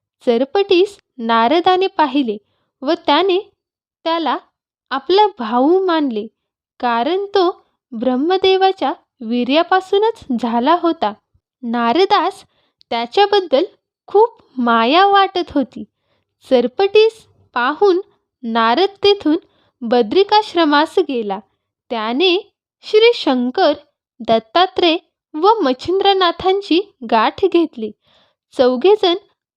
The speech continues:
आनंदाने गप्पागोष्टी करत असता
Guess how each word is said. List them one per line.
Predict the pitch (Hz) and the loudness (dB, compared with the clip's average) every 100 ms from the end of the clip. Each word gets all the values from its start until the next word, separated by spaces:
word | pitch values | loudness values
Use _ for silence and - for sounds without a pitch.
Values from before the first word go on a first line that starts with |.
| _ | _
आनंदाने | 247 240 311 381 381 370 311 453 _ 233 | -8 -4 -2 0 2 0 -2 -8 _ -4
गप्पागोष्टी | 233 233 - 339 339 392 403 427 | -4 -4 -4 -2 0 0 0 -2
करत | 392 330 359 - - | 0 -2 -2 -2 -4
असता | 359 - 339 | -4 0 0